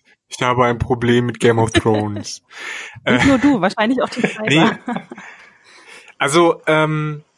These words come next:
Speaker 1: das ist eigentlich vielleicht eher was für, fürs Ende. Ich, ich, ich greife da, glaub ich, ganz stark voraus. Aber was mich letztlich tatsächlich so insgesamt gestört hat an der Folge, ist,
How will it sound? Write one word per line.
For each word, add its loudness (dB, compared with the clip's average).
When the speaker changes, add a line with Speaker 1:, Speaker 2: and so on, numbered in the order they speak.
Speaker 1:
das -2
ist 0
eigentlich 0
vielleicht -2
eher 0
was -2
für, 0
fürs -2
Ende. 2
Ich, -8
ich, -12
ich -10
greife -2
da, 2
glaub 0
ich, -6
ganz -2
stark -2
voraus. 2
Aber 0
was -2
mich -2
letztlich 0
tatsächlich 0
so 0
insgesamt -2
gestört 0
hat -4
an -4
der -2
Folge, -4
ist, -10